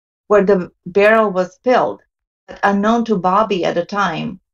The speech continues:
he failed to remove all of the bones,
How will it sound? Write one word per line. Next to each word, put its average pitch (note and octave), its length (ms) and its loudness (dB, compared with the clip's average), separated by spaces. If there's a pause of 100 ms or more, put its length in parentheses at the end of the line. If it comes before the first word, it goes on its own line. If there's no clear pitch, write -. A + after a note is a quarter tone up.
(160)
he B3 200 -4
failed A3 360 2
to A3 80 -2
remove G3 520 0
all G#3 280 4
of G#3 60 -2
the G3 120 -2
bones, G#3 520 -2